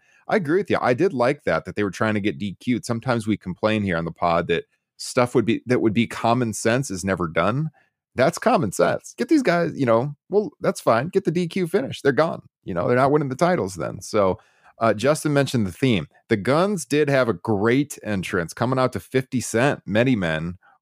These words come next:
Well, I was shocked when that started, and the way the camera swung around them and stuff as they're, you know, wearing their Shawn Michaels inspired gear from WrestleMania twelve here with the silver and the sequins and everything. Great theme.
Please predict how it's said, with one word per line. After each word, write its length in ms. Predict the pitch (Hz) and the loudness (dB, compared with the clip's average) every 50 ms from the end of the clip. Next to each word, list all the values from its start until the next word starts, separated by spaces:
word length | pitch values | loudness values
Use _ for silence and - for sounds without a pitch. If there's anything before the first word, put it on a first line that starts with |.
| _ | _
Well, 240 | - 98 98 98 - - | -4 0 2 2 2 2
I 160 | 104 120 131 | 2 2 2
was 120 | 123 110 - | 2 0 0
shocked 320 | - 127 - 165 143 - | 0 0 0 0 0 -2
when 100 | 90 80 | -4 0
that 180 | 92 120 131 - | 0 0 0 -2
started, 480 | - - 73 67 71 69 65 85 85 | -4 -4 -2 -2 0 0 -2 -2 -2
and 140 | 98 95 95 | -2 -2 0
the 40 | 92 | 0
way 180 | 101 104 107 | 2 2 2
the 120 | 101 92 85 | 2 0 -2
camera 400 | - - 101 101 107 110 104 104 | -2 -2 0 0 2 2 0 -2
swung 300 | - - 110 104 104 104 | -2 0 0 2 2 2
around 360 | 101 98 98 101 101 104 98 | 2 4 4 4 4 4 2
them 140 | 101 98 98 | 2 0 0
and 120 | 95 92 | -4 -6
stuff 420 | - - - - 95 98 95 - - | -8 -6 -2 0 2 2 0 -2 -6
as 120 | 82 80 | -8 -4
they're, 220 | 82 80 78 82 - _ _ _ _ _ _ _ _ _ _ _ _ _ | -2 -2 -2 -4 -6 _ _ _ _ _ _ _ _ _ _ _ _ _
you 80 | - 85 | -8 -4
know, 160 | 78 76 78 | -4 -2 -2
wearing 400 | 78 82 98 104 101 98 95 92 | -2 0 2 2 2 2 2 2
their 200 | 92 85 85 82 | 2 2 0 0
Shawn 360 | - - - - 117 107 107 101 | -2 -8 -4 -2 0 0 2 2
Michaels 440 | 92 95 101 104 - 104 101 87 98 | 2 0 0 2 2 0 0 0 -2
inspired 580 | 98 92 - - 101 98 95 98 101 92 - - | -6 -8 -4 -2 0 2 2 2 2 0 -2 -4
gear 260 | 95 92 90 104 107 | -2 0 2 2 0
from 180 | - - 92 | 0 -2 -2
WrestleMania 640 | 92 92 101 - - 107 95 92 92 95 92 90 - | 0 0 -2 -2 -4 -4 -4 -4 -2 -2 -2 -2 -4
twelve 340 | - - 104 92 90 98 90 | -2 0 2 2 2 2 0
here 220 | - 87 82 95 | 0 -2 0 0
with 160 | 92 90 87 - | 0 0 -2 -4
the 120 | 85 82 | -8 -8
silver 600 | - - - 107 98 95 87 92 92 95 95 90 | -8 -4 0 0 0 0 0 0 0 2 2 2
and 100 | 85 82 | 2 0
the 60 | 85 | -4
sequins 500 | - - 110 98 - - 95 92 92 87 | -4 -4 -6 -6 -4 -2 -2 -2 -2 -2
and 100 | 101 92 90 | -2 -2 0
everything. 360 | 92 90 90 90 92 92 87 - _ _ _ _ _ _ _ _ _ _ _ _ - | 0 0 0 0 -2 -2 -4 -8 _ _ _ _ _ _ _ _ _ _ _ _ -10
Great 300 | - 104 120 143 160 - | -2 0 2 2 0 0
theme. 300 | - - 135 147 87 - | 0 0 0 0 0 -4